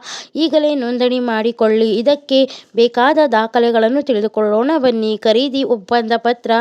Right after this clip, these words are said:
ಜಾಗದ ಅಥವಾ ಮನೆ ಫ್ಲ್ಯಾಟ್ ಇರುವ ಪಹಣಿ ಮತ್ತು ಆಧಾರ್ ಕಾರ್ಡ್,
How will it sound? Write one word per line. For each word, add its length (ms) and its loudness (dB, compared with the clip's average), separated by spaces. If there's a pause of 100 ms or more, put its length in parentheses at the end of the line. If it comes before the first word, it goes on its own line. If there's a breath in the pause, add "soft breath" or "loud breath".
(360 loud breath)
ಜಾಗದ 520 0
ಅಥವಾ 240 -2
ಮನೆ 260 -4
ಫ್ಲ್ಯಾಟ್ 420 -2
ಇರುವ 300 0
ಪಹಣಿ 440 -2 (520 loud breath)
ಮತ್ತು 300 -4 (140)
ಆಧಾರ್ 360 0 (120)
ಕಾರ್ಡ್, 340 -2